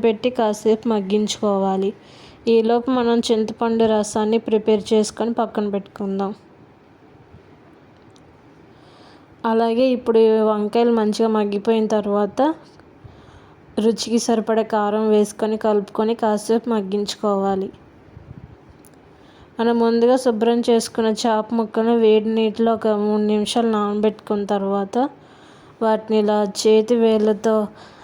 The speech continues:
గీకి శుభ్రం చేసుకుంటే దాని మీద ఉండే డస్ట్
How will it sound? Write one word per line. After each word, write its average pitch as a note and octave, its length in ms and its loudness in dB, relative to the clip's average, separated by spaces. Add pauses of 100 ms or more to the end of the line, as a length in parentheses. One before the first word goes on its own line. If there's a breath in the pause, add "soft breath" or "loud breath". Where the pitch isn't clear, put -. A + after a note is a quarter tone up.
(600 loud breath)
గీకి A#3 520 2
శుభ్రం A3 520 0
చేసుకుంటే G#3 640 0
దాని G#3+ 260 0
మీద G#3+ 240 2 (140)
ఉండే G#3 260 0
డస్ట్ G3+ 520 -2